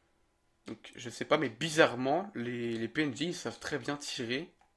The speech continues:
Et ils savent très bien conduire quand on fait des missions comme ça. Regardez.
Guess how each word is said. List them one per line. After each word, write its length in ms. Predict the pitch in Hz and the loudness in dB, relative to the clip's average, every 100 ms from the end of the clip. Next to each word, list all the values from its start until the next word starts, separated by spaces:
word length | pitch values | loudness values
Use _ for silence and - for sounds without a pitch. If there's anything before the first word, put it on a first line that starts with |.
| _ - - - _ - _ - | _ -20 -20 -20 _ -20 _ -8
Et 60 | 127 | -4
ils 20 | |
savent 200 | 120 110 | -4 -4
très 160 | 139 | -2
bien 120 | 143 151 | -2 -2
conduire 640 | 139 117 131 160 - - _ _ _ _ _ _ _ - | -2 -2 -4 -6 -10 -20 _ _ _ _ _ _ _ -6
quand 120 | 139 | -4
on 20 | |
fait 140 | 135 135 | -2 -2
des 100 | 131 | -4
missions 220 | 127 147 | -4 -4
comme 180 | 139 120 | -4 -2
ça. 240 | 113 104 _ _ _ _ _ _ _ _ _ _ - 117 | -6 -8 _ _ _ _ _ _ _ _ _ _ -10 -4
Regardez. 420 | 107 104 104 | -2 -2 -4